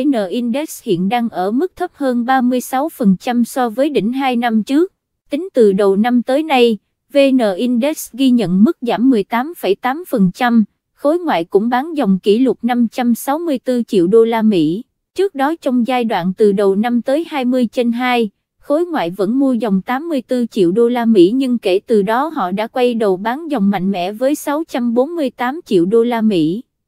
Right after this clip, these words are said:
Việc thị trường giảm sâu trong thời gian qua cũng kích hoạt làn sóng đăng ký mua cổ phiếu quỹ của nhiều công ty. Vin E-Life Fund không tin sự hoảng loạn, bán tháo sẽ trở lại với thị trường chứng khoán, nhưng cho rằng triển vọng thị trường những năm tới sẽ phân hóa,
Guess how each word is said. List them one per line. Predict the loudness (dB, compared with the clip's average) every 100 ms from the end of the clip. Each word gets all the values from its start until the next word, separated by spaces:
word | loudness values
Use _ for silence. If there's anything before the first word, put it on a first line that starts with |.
| -2
Việc | -2 0
thị | 0 0
trường | 0 2 2
giảm | 2 0 0
sâu | 0 -4
trong | -2 -4 -2
thời | -2 -2
gian | 0 0 0
qua | -2 0
cũng | 0 0
kích | -6 -6
hoạt | -6 -6 -2
làn | 0 -2
sóng | -2 -8 -4
đăng | -2 0
ký | 0 -2
mua | 0 -2 -2
cổ | -2 -2
phiếu | -2 -2 0
quỹ | 0 0 0
của | 0
nhiều | 2 2
công | 2 -2 0
ty. | 0 0 -2 _ _ _
Vin | 0 2
E-Life | 2 0 0 -2
Fund | -4 -2 -2
không | -2 -4 -2
tin | 0 -2
sự | 2 0 0
hoảng | -2 -2 0
loạn, | 0 -2 -2 -4 _ _ -4
bán | -4 -4
tháo | -4 -2 -2
sẽ | -4 -6
trở | -2 -2
lại | 0 0 -2
với | -2 -2
thị | 2 0 2
trường | 2 2 0
chứng | -4 -4
khoán, | -4 -4 -4 -10 _ _ -4
nhưng | -2 0
cho | 0 0
rằng | 2 0 0
triển | -2 0
vọng | -2 -2 0
thị | 0 0
trường | 0 2 4
những | 2 0
năm | -2 -2
tới | 0 -2
sẽ | -2 -6
phân | -6 -2 -2
hóa, | -2 -2 -4